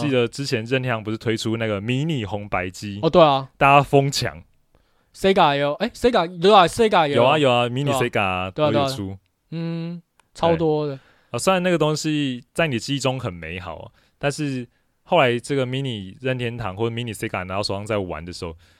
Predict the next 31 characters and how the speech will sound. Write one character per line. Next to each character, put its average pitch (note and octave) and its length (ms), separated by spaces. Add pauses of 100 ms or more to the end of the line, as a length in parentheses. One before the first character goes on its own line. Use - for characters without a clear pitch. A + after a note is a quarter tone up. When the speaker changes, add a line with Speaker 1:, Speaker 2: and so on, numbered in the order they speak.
(500)
Speaker 1:
其 - 120
实 D3 80
你 F#2+ 380 (140)
真 C3 120
的， C3+ 140
我 G#2 80
觉 G2+ 160
得 G#2 100
时 G2 320
代 A2+ 200
回 F#2 160
不 G2 100
去 F#2 300
了， - 160 (260)
Speaker 2:
嗯。 A#2 100
Speaker 1:
你 A2+ 60
现 A2 60
在 C#3 120
可 C3 120
能 G#2 100
也 A2 100
很 G2 140
难 F2 160
接 F#2+ 140
受 G2 180
当 F#2+ 160
时 F#2 80
的 E2 140
画 E2 160
面 E2 200
了。 - 60